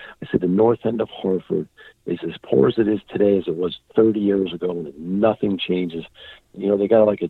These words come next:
two million dollar grant for the north end of Hartford. Most of that federal funds went into police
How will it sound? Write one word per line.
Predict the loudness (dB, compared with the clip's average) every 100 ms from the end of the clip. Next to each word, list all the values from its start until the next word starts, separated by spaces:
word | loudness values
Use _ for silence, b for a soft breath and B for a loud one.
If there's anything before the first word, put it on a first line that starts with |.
| -6
two | -2
million | 2 4 2 2
dollar | 2 0 -2
grant | -2 -2 -2
for | -4
the | -4
north | -4 -2 -4
end | -4
of | -4
Hartford. | -4 -4 -6 -12 B B _ -6
Most | 2 4 4 4 -2
of | 2
that | 2 2 -2 0
federal | 2 0 -4 -6
funds | -6 -4 -6
went | -6 -6
into | -6 -8
police | -6 -8